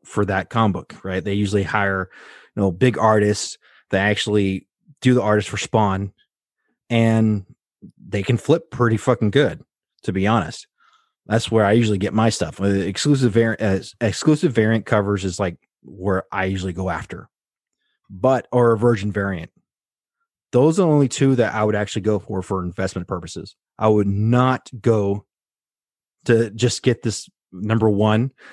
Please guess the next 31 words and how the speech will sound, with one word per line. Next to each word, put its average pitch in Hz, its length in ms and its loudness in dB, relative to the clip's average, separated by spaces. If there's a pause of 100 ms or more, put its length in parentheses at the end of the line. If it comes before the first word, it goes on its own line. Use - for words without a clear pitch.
(280)
from 120 160 4
the 123 80 4
comic 113 240 2
book 98 160 0
store 95 420 0
or 98 100 -4
whatever, 95 380 2
or 92 60 0
pre-order, 98 640 0 (260)
and 110 100 2
expect 101 480 -2
it 101 40 4
to, 95 120 0 (340)
well, 95 340 0
reach, 101 500 -2 (220)
like, 98 120 -2
a 95 40 -2
hundred 110 340 0
thousand 98 340 0
dollars 90 420 0
or 98 220 2
even 101 180 0
a 92 40 0
hundred 104 240 0
bucks. 85 420 -6 (420)
I 123 120 2
don't 127 160 2
see 123 180 2
the 104 80 2
original 113 460 2
ones 127 360 2